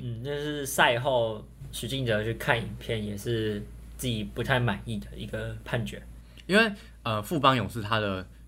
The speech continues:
Speaker 2: 伤兵其实已经很多了，所以其实许晋哲也是蛮怕，就是说他们球队再有伤兵出现。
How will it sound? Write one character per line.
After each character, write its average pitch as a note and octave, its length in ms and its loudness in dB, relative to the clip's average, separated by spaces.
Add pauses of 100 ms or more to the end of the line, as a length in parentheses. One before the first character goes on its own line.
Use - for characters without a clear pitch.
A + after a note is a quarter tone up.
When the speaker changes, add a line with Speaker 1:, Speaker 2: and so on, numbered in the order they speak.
(120)
Speaker 2:
伤 C3+ 220 2
兵 C#3 100 4
其 A2 160 -2
实 F#2+ 120 -4
已 F#2+ 40 -2
经 G2+ 140 -2
很 E2+ 140 -6
多 E2 260 -4
了， F2 140 -8
所 A#2+ 180 2
以 G#2+ 220 2 (240)
其 A#2+ 120 0
实 B2+ 280 2 (200)
许 A#2 160 -4
晋 D#3 140 2
哲 C3+ 60 4
也 G2+ 100 4
是 B2 100 0
蛮 F2+ 220 2
怕， - 400 -4 (220)
就 A#2 120 -4
是 G2+ 60 -4
说 G#2+ 100 2
他 A#2+ 140 2
们 G#2+ 160 2
球 G2+ 160 -4
队 G#2+ 140 0
再 G#2 100 2
有 F#2 100 2
伤 F#2+ 240 -4
兵 F#2 160 -6
出 - 220 -6
现。 - 240 -6